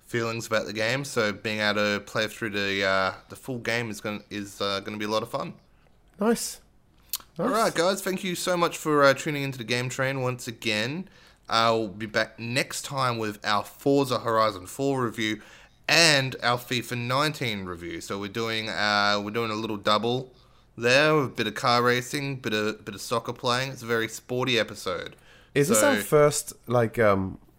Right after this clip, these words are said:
Speaker 2: sport, sport game that we've ever reviewed on Game Train?
Speaker 1: Yes.
Speaker 2: No, you did
Speaker 1: Oh,
Speaker 2: tennis.
Speaker 1: tennis. Mario
Speaker 2: Yeah,
Speaker 1: Tennis.
Speaker 2: yeah.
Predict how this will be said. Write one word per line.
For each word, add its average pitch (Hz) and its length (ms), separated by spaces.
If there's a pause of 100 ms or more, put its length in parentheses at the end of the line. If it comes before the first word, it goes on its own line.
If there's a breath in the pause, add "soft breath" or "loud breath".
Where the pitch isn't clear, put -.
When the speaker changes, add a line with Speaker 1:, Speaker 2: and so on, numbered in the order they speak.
(380)
Speaker 2:
sport, - 560
sport 117 500
game 131 300
that 143 160
we've 147 160
ever 147 200
reviewed 147 600
on 143 160
Game 151 180
Train? 208 300 (200)
Speaker 1:
Yes. 107 220
Speaker 2:
No, 156 160
you 143 160
did 156 100
Speaker 1:
Oh, 165 140
Speaker 2:
tennis. 117 160
Speaker 1:
tennis. - 440 (140)
Mario 113 280
Speaker 2:
Yeah, 104 40
Speaker 1:
Tennis. 101 400
Speaker 2:
yeah. 90 260